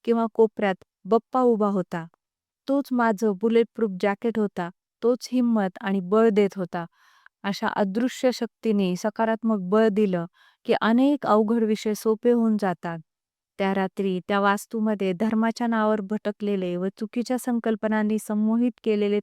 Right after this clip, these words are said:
तरुण अतिरेकी होते. त्यांना कोण, कोणीतरी जन्नतचा चुकीचा रस्ता सांगितला होता, त्यामुळे त्यांची अखेर जे जे हॉस्पिटलच्या शवागारात कुजण्यामध्ये झाली.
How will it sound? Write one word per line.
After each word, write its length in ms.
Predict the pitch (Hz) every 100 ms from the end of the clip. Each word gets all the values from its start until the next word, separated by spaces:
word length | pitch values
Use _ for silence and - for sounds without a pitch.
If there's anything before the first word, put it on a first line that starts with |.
| -
तरुण 320 | 208 208 190 202
अतिरेकी 580 | 208 196 220 220 226 -
होते. 400 | 247 226 - 175 185 _ _ _ _ _ -
त्यांना 240 | 208 220 226
कोण, 260 | 247 262 262 - _ -
कोणीतरी 580 | 262 277 285 277 226 202 190
जन्नतचा 640 | 240 254 269 - - 233
चुकीचा 520 | 214 233 - 247 262
रस्ता 300 | 247 220 -
सांगितला 460 | 226 220 202 208 202
होता, 340 | 196 - 165 165 _ _ _ _
त्यामुळे 500 | 202 196 214 202 185 185 -
त्यांची 400 | 214 220 - 247
अखेर 440 | - - - 196
जे 260 | 190 196 214
जे 100 | 233
हॉस्पिटलच्या 760 | 226 208 - 202 202 190 185 180
शवागारात 640 | 208 208 214 202 190 180 -
कुजण्यामध्ये 680 | - 208 208 214 208 208 208 196
झाली. 340 | 185 175 160